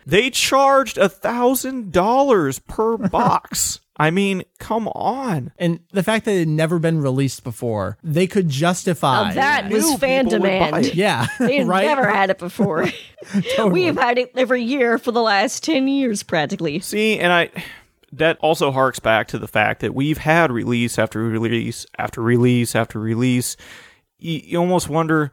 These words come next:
Speaker 1: maybe would this be a little different if they would have held off, say, five to ten years?
Speaker 2: Well, let's stop there. Let's kind of put that in context, though, because the Dragon Box release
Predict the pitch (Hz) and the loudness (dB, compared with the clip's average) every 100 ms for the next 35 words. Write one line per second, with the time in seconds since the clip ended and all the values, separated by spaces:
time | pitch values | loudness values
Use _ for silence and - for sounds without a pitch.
0 | - 151 160 180 165 156 131 143 - 139 | -4 0 0 0 0 0 0 0 -2 -2
1 | 117 104 113 147 147 160 170 165 156 120 | 0 -2 -2 0 0 -2 -2 -4 -2 -2
2 | 113 110 110 110 113 117 120 - - - | 0 0 0 2 4 2 0 -8 -14 -2
3 | 123 110 104 _ _ _ - - 107 117 | 0 0 -2 _ _ _ -12 -2 0 0
4 | - 101 131 110 107 110 113 220 247 285 | -2 -10 -8 -8 -8 -6 -2 0 0 0
5 | - 220 165 - 135 156 208 285 294 - | -2 -2 -2 0 0 2 0 0 -2 0
6 | 254 214 190 170 156 139 135 123 117 - | -2 0 -2 -2 -2 -2 -2 -4 -6 -6
7 | 127 110 113 202 220 190 202 170 208 240 | -4 -4 -4 -4 -2 0 0 2 2 2
8 | 277 233 208 196 - 220 160 135 123 117 | 0 2 2 0 -2 -2 0 0 -2 -4